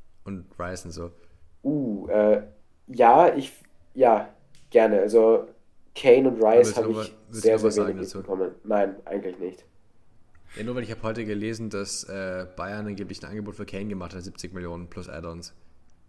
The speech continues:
Speaker 2: Okay,
Speaker 1: Und
Speaker 2: und?
Speaker 1: Tottenham direkt gesagt hat, nö.
Speaker 2: Ja, kann ich bis zum gewissen Grad
Speaker 1: Ist, ist,
Speaker 2: nachvollziehen.
Speaker 1: ist, ist zu wenig. Ist, ist zu wenig. Ähm,
Speaker 2: Ja.
Speaker 1: schade eigentlich, weil,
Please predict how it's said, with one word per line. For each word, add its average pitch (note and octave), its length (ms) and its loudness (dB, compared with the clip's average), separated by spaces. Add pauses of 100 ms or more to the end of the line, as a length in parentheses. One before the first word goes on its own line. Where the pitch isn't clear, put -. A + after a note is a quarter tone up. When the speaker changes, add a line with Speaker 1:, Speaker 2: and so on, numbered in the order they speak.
(380)
Speaker 2:
Okay, G#2+ 280 0
Speaker 1:
Und - 80 -2
Speaker 2:
und? - 80 -4
Speaker 1:
Tottenham A2 280 -6
direkt G#2 220 -8
gesagt G#2 220 -10
hat, F#2+ 100 -10
nö. F2 240 -10 (1120)
Speaker 2:
Ja, G2 680 2
kann G#2 200 -2
ich G#2 100 -8
bis G#2+ 120 -12
zum G#2 140 -6
gewissen G#2 240 -6
Grad G#2 60 0
Speaker 1:
Ist, G2 40 -4
ist, G2+ 60 -4
Speaker 2:
nachvollziehen. F#2 420 -6
Speaker 1:
ist, G#2 80 -10
ist G#2+ 140 -10
zu G2 120 -12
wenig. F#2 280 -10 (440)
Ist, G2 80 -14
ist F2+ 120 -18
zu F#2 140 -14
wenig. F2 240 -10 (840)
Ähm, F#2+ 160 -4
Speaker 2:
Ja. F#2+ 300 0 (1200)
Speaker 1:
schade B2 220 -6
eigentlich, F#2+ 200 -6
weil, G#2 160 -6